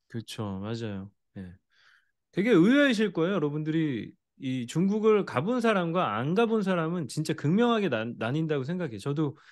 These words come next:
가기 전에는 일반적인 한국인들이 생각하는 진짜 <laughs> 예, 공산주의, 굉장히 꽉 막혀 있고, 예, 굉장히 보수적이고 막 그럴 줄 알았는데 전혀 안 그랬거든요, 진짜.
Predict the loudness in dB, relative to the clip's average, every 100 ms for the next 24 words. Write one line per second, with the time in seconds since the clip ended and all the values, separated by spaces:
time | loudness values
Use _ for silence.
0 | -20 _ _ -4 0 2 2 2 2 -2
1 | -4 -10 -18 -10 -4 -2 0 2 0 2
2 | 0 0 -2 -2 -2 -2 -2 -4 -4 -6
3 | -6 -6 -8 -8 -8 -6 -8 -8 -12 _
4 | _ _ -4 -4 _ -20 -16 -12 -6 -2
5 | 2 4 4 2 -2 -8 -10 _ _ _
6 | _ -8 -2 2 2 2 0 0 -2 -2
7 | -6 -6 -14 -16 _ _ _ _ -12 -10
8 | -2 0 4 4 4 4 4 4 2 0
9 | -8 -14 _ _ _ _ _ _ _ -10
10 | -2 0 2 0 0 -2 -4 -6 -6 -4
11 | -2 -4 -8 -10 -6 -6 -8 -10 -12 -14
12 | -16 -20 -14 -12 -12